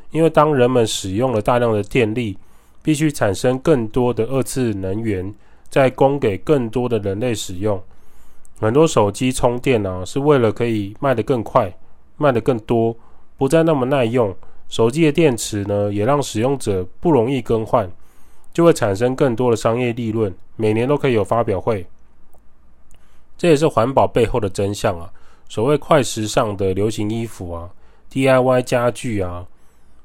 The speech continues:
基本上跟环保根本沾不上边的大型垃圾，人们在这方面的想法就很与众不同，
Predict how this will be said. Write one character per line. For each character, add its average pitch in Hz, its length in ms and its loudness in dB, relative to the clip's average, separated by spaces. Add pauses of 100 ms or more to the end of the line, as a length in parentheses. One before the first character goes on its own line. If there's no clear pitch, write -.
(160)
基 165 160 0
本 123 100 6
上 135 180 2
跟 131 280 2
环 113 280 2
保 90 260 0
根 131 260 0
本 104 100 0
沾 110 200 0
不 101 60 -4
上 104 220 -4
边 107 180 -2
的 104 100 -2
大 113 220 0
型 95 240 -4
垃 104 160 2
圾， 95 300 -2 (400)
人 120 180 6
们 160 160 6
在 151 120 4
这 151 140 4
方 139 200 2
面 143 160 2
的 110 60 2
想 107 240 -2
法 104 200 2
就 131 180 0
很 110 140 -2
与 98 140 -6
众 110 240 0
不 117 60 -6
同， 90 260 -4